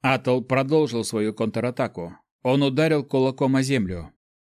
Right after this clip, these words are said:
«Раскол преисподней!» Земля под их ногами разверзлась, и из трещины вырвался поток хаотической энергии. Эта энергия устремилась к нефритовому монолиту, окутывая его чёрным туманом.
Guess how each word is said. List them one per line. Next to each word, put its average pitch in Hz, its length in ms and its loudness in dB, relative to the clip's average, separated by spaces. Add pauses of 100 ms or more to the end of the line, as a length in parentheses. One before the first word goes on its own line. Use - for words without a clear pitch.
(140)
«Раскол 143 840 2
преисподней!» 147 1300 2 (500)
Земля 113 440 2
под 143 200 -4
их 139 160 -4
ногами 127 360 0
разверзлась, 123 880 -2 (100)
и 123 140 4
из 120 140 0
трещины 151 580 -2
вырвался 135 460 0
поток 147 500 -2
хаотической 117 760 -2
энергии. 92 580 -2 (760)
Эта 135 320 0
энергия 127 460 2
устремилась 135 600 0
к - 60 -20
нефритовому 131 720 2
монолиту, 127 580 2
окутывая 123 580 -2
его 120 180 0
чёрным 117 440 0
туманом. 107 640 -2